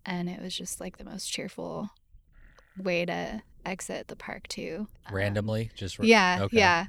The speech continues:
Speaker 1: And I didn't know where I was gonna camp that night, and I was stressing about it, and, um,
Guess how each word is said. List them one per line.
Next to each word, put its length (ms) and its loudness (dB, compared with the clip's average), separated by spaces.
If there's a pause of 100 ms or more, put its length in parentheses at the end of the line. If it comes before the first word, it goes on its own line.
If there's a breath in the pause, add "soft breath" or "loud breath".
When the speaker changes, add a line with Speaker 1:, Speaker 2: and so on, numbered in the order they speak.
(120)
Speaker 1:
And 200 8
I 120 10
didn't 140 8
know 120 6
where 120 8
I 40 6
was 100 0
gonna 160 -4
camp 280 0
that 160 0
night, 300 0
and 460 -2
I 100 -2
was 100 -4
stressing 400 -4
about 260 -2
it, 220 0
and, 300 -4
um, 440 -4